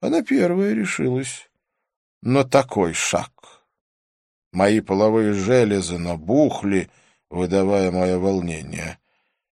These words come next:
Девушка сделала вид, что не замечает этого, и, взяв фонарик, стала изучать мою шею, там, где болело у неё самой.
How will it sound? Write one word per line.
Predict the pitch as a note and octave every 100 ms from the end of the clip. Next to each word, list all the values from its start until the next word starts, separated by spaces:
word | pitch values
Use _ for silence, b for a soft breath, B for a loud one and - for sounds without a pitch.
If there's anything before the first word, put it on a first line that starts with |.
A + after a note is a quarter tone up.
| _ _ -
Девушка | C#3+ F#3+ F3+ D#3+ - E3
сделала | D3+ E3 E3+ D#3 D#3
вид, | D3+ D#3
что | - - C#3+
не | C3+ C3
замечает | C#3 C#3 C#3 F#3+ G#3 F#3 E3 -
этого, | D#3+ D3 - C3+ A2+
и, | G#2
взяв | G2 G2+ C3 D#3 C3+
фонарик, | - C3 A#2 C3 F#3 A3 A3
стала | - F#3+ F#3+ G3 F#3+
изучать | E3+ E3 F3+ F3+ F3
мою | E3+ E3 D#3+
шею, | D3 - E3+ D3+ A#2+
там, | G#2 B2 D#3+ F3+ D#3+
где | B2+ A#2+
болело | A2 A2+ A2+ C3+ D3 C3+
у | B2
неё | A#2 A2 A2 C3
самой. | B2+ - A#2+ A#2 A2+ F#2 D#2+ C#2+ B1+